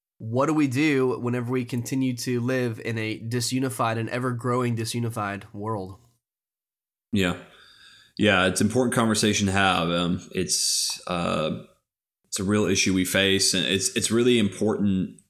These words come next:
Speaker 2: in increasing the vision, um, that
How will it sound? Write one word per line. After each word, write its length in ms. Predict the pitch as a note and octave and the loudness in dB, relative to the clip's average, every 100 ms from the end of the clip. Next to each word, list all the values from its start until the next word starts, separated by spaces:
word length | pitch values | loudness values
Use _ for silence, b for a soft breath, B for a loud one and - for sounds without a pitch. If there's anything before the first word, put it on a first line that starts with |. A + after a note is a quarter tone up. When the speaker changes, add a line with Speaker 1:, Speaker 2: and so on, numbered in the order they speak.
| - | -4
Speaker 2:
in 640 | F#2+ F#2+ F#2 F2+ F2+ - B B B _ _ - | -2 0 0 0 -2 -6 B B B _ _ -4
increasing 600 | G2+ - A#2 G#2+ G#2+ F#2+ | -4 0 0 2 2 0
the 60 | E2+ | -2
vision, 760 | F2+ G#2 A2 G2+ F#2 F2+ F#2+ - - - | 0 2 2 2 0 0 -2 -4 -18 -8
um, 460 | G2 F#2 F2+ F2+ F2 | -4 -2 -2 -2 -2
that 420 | F#2 F#2 - | -2 -2 -4